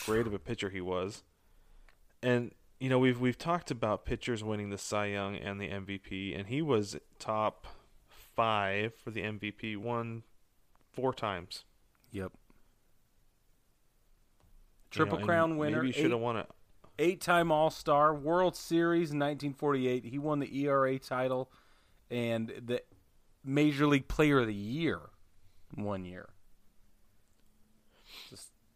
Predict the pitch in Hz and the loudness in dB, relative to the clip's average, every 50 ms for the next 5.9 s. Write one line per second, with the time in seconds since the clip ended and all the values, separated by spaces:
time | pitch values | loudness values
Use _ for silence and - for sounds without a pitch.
0 | _ _ - 107 98 - 117 107 101 98 92 85 - 104 98 95 85 - - _ | _ _ -20 -18 -10 -6 -6 -4 -4 -6 -8 -10 -12 -12 -12 -12 -14 -18 -20 _
1 | _ _ _ - - 151 143 139 240 269 226 277 269 214 202 160 202 208 190 180 | _ _ _ -4 -4 -2 0 0 0 0 0 0 -2 -2 0 4 4 4 4 4
2 | 175 151 170 180 185 180 107 165 151 143 131 127 135 135 131 123 123 131 147 165 | 2 2 2 2 2 2 2 0 0 0 2 4 4 4 4 4 2 4 6 8
3 | 165 160 143 135 123 - - 139 135 131 110 95 - - 104 117 117 110 98 113 | 8 8 8 6 4 4 4 4 4 6 4 4 4 6 6 6 6 2 0 -4
4 | 101 95 92 92 - - 143 143 131 - - - 180 - - 175 160 - - 165 | -4 -4 -6 -8 -8 -6 -6 -6 -6 -6 -8 -8 -8 -8 -8 -12 -10 -6 -4 -4
5 | 165 - - 160 143 127 - 151 151 139 127 120 120 147 240 269 135 - | -2 0 0 0 0 -2 0 2 2 4 4 2 0 0 0 -2 -6 -6